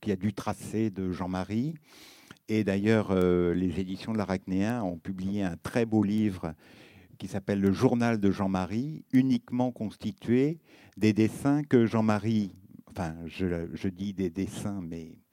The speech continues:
c'est déjà pas le bon mot, parce que ça aurait signifié qu'il y avait un il qui avait le projet de faire des dessins, mais en tout cas qui a tracé, euh, jour après jour, ce qu'on voit dans le dernier plan du film, où Jean-Marie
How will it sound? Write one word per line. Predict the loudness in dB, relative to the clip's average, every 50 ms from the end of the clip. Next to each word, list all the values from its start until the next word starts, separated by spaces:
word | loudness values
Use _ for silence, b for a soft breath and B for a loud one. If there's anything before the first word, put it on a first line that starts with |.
| b b b b b b b b b b _
c'est | -14 -10 -6
déjà | -6 -4 -4 -6
pas | -6 -6 -8
le | -6
bon | -6 -4 -4
mot, | -2 -2 -4 -4 -6 -10
parce | -18 -20 -18
que | -16 -16
ça | -12 -10 -8
aurait | -6 -4 -4 -4 -6 -8 -12 -16 -18 -18 -18 -20
signifié | _ -18 -12 -10 -10 -10 -10 -6 -6 -6 -6
qu'il | -6 -6 -6 -6 -4
y | -4 -6
avait | -6 -6 -8 -10
un | -10 -10 -10 _ 0
il | 2 2 2 4 2 0 0
qui | -4 -6 -4 -2
avait | -2 0 -2 -4
le | -2
projet | -2 -2 -2 -2 -2 -2 -4 -4
de | -4 -6
faire | -8 -6
des | -6 -6 -4
dessins, | -4 -4 -4 -2 -4 -4 -2
mais | -2 -2 -4
en | -4
tout | -6 -4
cas | -4 -4 -4
qui | -4 -4 -4 -4 -4
a | -4 -4 -8 -12 b b b b b b b b -12
tracé, | -2 -2 -2 -2 0 0 2 2 2 2 -2 -10 B B B B B B B B B -18 B -8
euh, | -4 -4 -2 -2 -2 -4
jour | -2 2 6 6 6 6 4
après | 0 -4 -2 -2 -2 -2
jour, | 0 0 0 2 2 0 0 -2 -8 -12 _ _ _ _ _ _ _ -18
ce | -8 -6 -4
qu'on | 0 2 2 2
voit | 2 2 0 2 2
dans | 0 0
le | -2 -2
dernier | -2 0 0 2 2 2 0 -2
plan | -2 -2 -2 -2 -2
du | -2 -4 -8
film, | -6 -2 0 0 0 2 2 2
où | 2
Jean-Marie | 2 2 0 0 0 -2 -2 -2 -2 -4 -4 -4